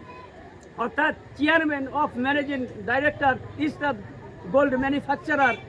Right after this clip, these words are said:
উনাকে আজকে আমি সামনে পেয়েছি। আমার এলাকার মানুষ অবাক হয়ে যায়।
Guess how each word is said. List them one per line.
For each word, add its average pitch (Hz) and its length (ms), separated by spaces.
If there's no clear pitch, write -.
উনাকে 294 360
আজকে 277 300
আমি 285 200
সামনে 277 360
পেয়েছি। 311 460
আমার 285 300
এলাকার 302 380
মানুষ 302 220
অবাক 277 380
হয়ে 302 140
যায়। 311 280